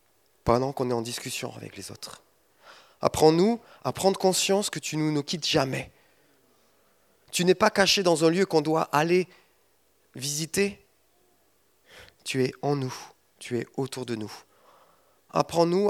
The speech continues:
à avoir cette hygiène de vie, de nous rendre compte, d'accepter et de prendre conscience que tu es là, présent parmi nous à chaque instant. Tu ne nous quittes pas.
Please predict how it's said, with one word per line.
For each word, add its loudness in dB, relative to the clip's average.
à 4
avoir 0
cette -6
hygiène 2
de 0
vie, -6
de -6
nous -2
rendre -4
compte, -4
d'accepter -2
et -6
de 2
prendre 0
conscience -4
que -10
tu 0
es 6
là, -4
présent 0
parmi -6
nous -6
à -10
chaque -8
instant. -14
Tu -8
ne -2
nous -2
quittes -10
pas. -4